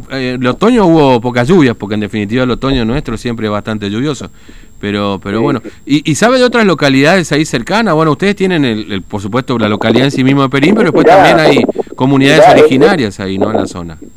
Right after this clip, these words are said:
Speaker 2: es complejo, es complejo la situación, o sea, en este caso te estoy hablando de lo que es el ejido urbano, pero después Perín tiene nueve colonias alrededor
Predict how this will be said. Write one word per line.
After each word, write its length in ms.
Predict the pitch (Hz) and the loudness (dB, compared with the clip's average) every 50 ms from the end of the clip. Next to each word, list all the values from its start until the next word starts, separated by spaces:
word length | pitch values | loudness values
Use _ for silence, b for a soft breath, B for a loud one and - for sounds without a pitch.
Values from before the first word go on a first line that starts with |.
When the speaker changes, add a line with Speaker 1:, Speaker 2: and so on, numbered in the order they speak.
| - - - - - - | -20 -20 -20 -20 -18 -8
Speaker 2:
es 240 | - 135 139 147 143 | -2 0 2 0 2
complejo, 560 | - - 139 131 - - 131 139 139 - 135 | 4 2 2 2 2 2 4 4 4 6 6
es 80 | 123 123 | 4 6
complejo 480 | 120 139 131 113 123 123 135 139 - 139 | 6 4 2 2 4 2 2 4 4 4
la 140 | 131 120 | 4 4
situación, 580 | - 131 113 - 123 117 - 139 139 139 135 127 | 2 0 0 0 2 2 4 2 2 2 2 2
o 60 | 110 - | 2 4
sea, 240 | - 135 131 120 117 | 4 6 6 8 6
en 100 | 110 113 | 6 4
este 180 | 123 123 - 123 | 2 0 0 2
caso 240 | 127 123 123 143 - | 2 2 2 2 -2
te 80 | 123 | -4
estoy 180 | 127 123 123 127 | 0 2 4 6
hablando 340 | 123 120 117 117 123 131 123 | 6 6 6 4 4 4 4
de 100 | 120 113 | 4 4
lo 60 | - | 2
que 80 | 113 | 2
es 60 | 117 120 123 | 0 2 2
el 100 | 117 117 | 2 2
ejido 300 | 117 - - 123 117 113 | 0 0 -2 -6 -4 -2
urbano, 340 | 107 107 117 127 135 123 113 | 2 2 2 2 2 0 -4
pero 160 | - 107 104 104 | -4 -4 -4 -4
después 640 | 101 - - 113 123 127 123 117 113 107 101 95 - | -4 -2 2 4 6 6 6 6 4 4 2 0 -2
Perín 320 | - 107 107 117 127 131 127 | -2 -2 -2 -2 -2 -2 0
tiene 220 | 131 127 127 123 | 0 0 2 2
nueve 360 | 113 110 113 113 127 127 120 113 | 2 0 0 2 2 0 0 2
colonias 500 | 113 104 107 113 127 131 131 120 113 107 | 2 4 6 6 4 6 4 2 2 2
alrededor 640 | 104 104 104 101 101 101 104 113 123 135 - | 0 2 2 4 4 6 6 6 6 4 2